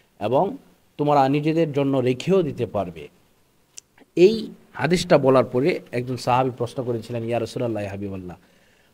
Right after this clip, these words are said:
গত বছর আপনি বলেছিলেন যে সমস্ত গোশত যেন বন্টন করে দে-, দিয়ে দেওয়া হয়, ঘরে যেন গোশত না রাখা হয়। এই বছর আপনি বলছেন, আহ, যে, আহ, ঘরে নিজেদের সামর্থ্য অনুযায়ী রাখার জন্য এবং মানুষদেরকে বিলিয়ে দেওয়ার জন্য,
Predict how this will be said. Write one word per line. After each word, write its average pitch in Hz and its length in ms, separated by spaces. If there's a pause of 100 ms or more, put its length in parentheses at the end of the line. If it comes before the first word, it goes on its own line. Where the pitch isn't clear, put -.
(140)
গত 170 220
বছর 214 340
আপনি 185 260
বলেছিলেন 170 640 (360)
যে 139 120
সমস্ত 214 680
গোশত 160 320
যেন 175 240
বন্টন 147 380
করে 131 180
দে-, 120 320
দিয়ে 131 180
দেওয়া 113 240
হয়, 143 180
ঘরে 131 240
যেন 120 180
গোশত 113 260
না 110 240
রাখা 95 220
হয়। 80 260 (800)
এই 165 120
বছর 170 360
আপনি 151 220
বলছেন, 139 480 (280)
আহ, 107 100
যে, 110 400
আহ, 107 260 (160)
ঘরে 123 380 (100)
নিজেদের 131 440 (220)
সামর্থ্য 123 420
অনুযায়ী 123 260
রাখার 127 320
জন্য 143 260
এবং 123 380
মানুষদেরকে 113 560
বিলিয়ে 120 280
দেওয়ার 110 240
জন্য, 113 340